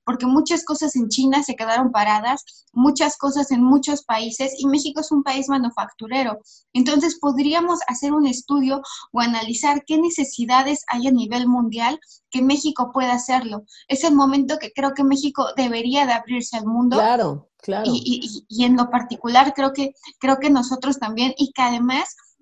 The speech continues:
Speaker 1: eh, antes necesitábamos ser empleados de algún tipo de televisora, sobre todo, eh, las personas que estamos en el medio del entretenimiento, pero ya no, ¿no? Por ejemplo, platicaba con José Eduardo Derbez,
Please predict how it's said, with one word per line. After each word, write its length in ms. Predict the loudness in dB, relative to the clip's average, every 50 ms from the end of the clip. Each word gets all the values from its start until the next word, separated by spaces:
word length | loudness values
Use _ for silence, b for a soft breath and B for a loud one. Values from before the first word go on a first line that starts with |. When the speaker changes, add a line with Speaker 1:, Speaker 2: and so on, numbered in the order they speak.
| _ -8
Speaker 1:
eh, 120 | -8 -6 -2
antes 480 | 2 4 4 4 4 4 2 0 0 2
necesitábamos 680 | 0 0 -2 -2 2 4 6 6 8 6 6 4 2 -2
ser 100 | -2 0
empleados 680 | 0 0 0 2 2 0 0 0 -2 -4 -4 -4 -8 B B B B B -2
de 100 | 2 2
algún 340 | 2 2 2 2 0 0
tipo 280 | 0 -2 -2 0 0 0
de 100 | 0 0
televisora, 720 | -2 -6 -6 -6 -6 -6 -8 -8 -4 -2 0 2 2 2 0
sobre 260 | -2 -6 -10 -12 -10 -8
todo, 340 | -6 -4 -2 -2 -2 -2 -4 B B B B _ -8 -6
eh, 160 | -4 -4 -4
las 220 | -4 -4 -6 -6 -6
personas 420 | -8 -8 -4 -2 0 0 -2 -2
que 80 | -6 -12
estamos 420 | -12 -8 -4 -2 -2 -2 -2 -4
en 120 | -6 -6 -6
el 80 | -4 -4
medio 220 | -4 -2 -2 -6
del 100 | -6 -6
entretenimiento, 920 | -6 -8 -8 -10 -10 -10 -10 -10 -8 -6 -6 -4 -4 -4 -4 -2 -4 -6 -6 -8 _ b b b b b b
pero 200 | 2 4 4 4
ya 220 | 4 4 2 4
no, 160 | 4 4 4 4 4 2 0 -4 _ _ _ _ _ _ _ -2
¿no? 280 | 2 4 4 4 4
Por 120 | 2 0 0
ejemplo, 420 | 2 2 0 2 2 2 2 2 0
platicaba 500 | -2 -4 -4 -4 -4 -2 2 2 2 2
con 180 | 4 2 2
José 220 | 2 -2 -4 -4 -2
Eduardo 300 | 0 0 0 0 0 -2
Derbez, 380 | -2 -4 -4 -4 -4 -4 -4